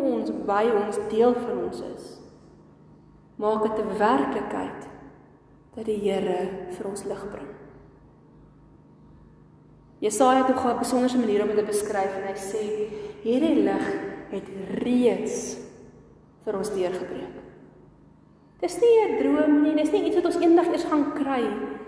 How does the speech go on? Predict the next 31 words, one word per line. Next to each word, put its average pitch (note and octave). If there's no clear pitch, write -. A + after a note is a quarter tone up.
wanneer B3
die B3
Here B3+
weer A#3+
kom G3
nie. G3+
God D#4
se D#4+
belofte A3+
het G#3
reeds -
begin. -
Dis A#3
so C#4
goed -
soos A3
dis A3+
nou F#3+
in G3
hierdie F#3+
oomblik -
waar. -
Ons C4+
praat D4+
baie G#3
oor G#3+
die G#3+
Here G3+
se G#3+
teenwoordigheid, F#3+
maar G#3+